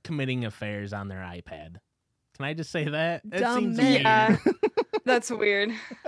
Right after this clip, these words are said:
Speaker 1: That should be i-, iPhone exclusive. You shouldn't be
Speaker 3: Mm-hmm.
Speaker 1: doing affairs on your iPad.
Speaker 2: See, this, uh, this does highlight why y-, this is, that you're an Android user, because, um,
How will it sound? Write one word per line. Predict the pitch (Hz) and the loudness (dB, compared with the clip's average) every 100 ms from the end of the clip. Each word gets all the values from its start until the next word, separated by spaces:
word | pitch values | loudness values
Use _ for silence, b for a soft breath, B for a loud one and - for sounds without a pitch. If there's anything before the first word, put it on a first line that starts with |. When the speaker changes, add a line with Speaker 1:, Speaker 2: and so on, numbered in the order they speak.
| - | -6
Speaker 1:
That | - 220 | 0 0
should | 214 220 | 0 -2
be | 226 214 - | -2 -4 -4
i-, | 139 160 170 165 _ - _ 151 | -2 0 -2 -4 _ -20 _ -6
iPhone | 170 - 131 127 123 117 | -6 -2 -4 -2 -4 -6
exclusive. | 104 - 101 95 - 87 98 | -8 -14 -14 -14 -14 -18 -14
You | 113 | -10
shouldn't | 139 185 175 | -6 -6 -4
be | 160 151 143 _ | -4 -4 -8 _
Speaker 3:
Mm-hmm. | 202 185 175 180 143 135 | -14 -14 -18 -20 -12 -6
Speaker 1:
doing | 131 123 120 | -4 -4 -6
affairs | 110 101 98 95 | -8 -12 -10 -10
on | 95 | -12
your | 92 87 - | -12 -14 -18
iPad. | - 80 - - _ _ _ _ - | -20 -20 -20 -20 _ _ _ _ -20
Speaker 2:
See, | - 285 | -12 -10
this, | 247 277 - | -8 -10 -12
uh, | 160 - | -12 -12
this | 214 226 - - | -8 -8 -8 -8
does | 240 254 | -8 -6
highlight | - 262 226 180 190 | -8 -8 -6 -8 -8
why | 190 180 180 - | -10 -8 -10 -12
y-, | - 202 160 _ 262 | -16 -18 -20 _ _
this | 196 208 | -12 -12
is, | 190 - _ _ _ | -16 -20 _ _ _
that | - | -12
you're | - 202 202 | -6 -4 -4
an | 190 | -6
Android | 202 254 175 160 | -6 -4 -6 -8
user, | 175 190 | -12 -14
because, | 190 185 - 185 | -12 -14 -14 -14
um, | 170 175 175 | -12 -12 -12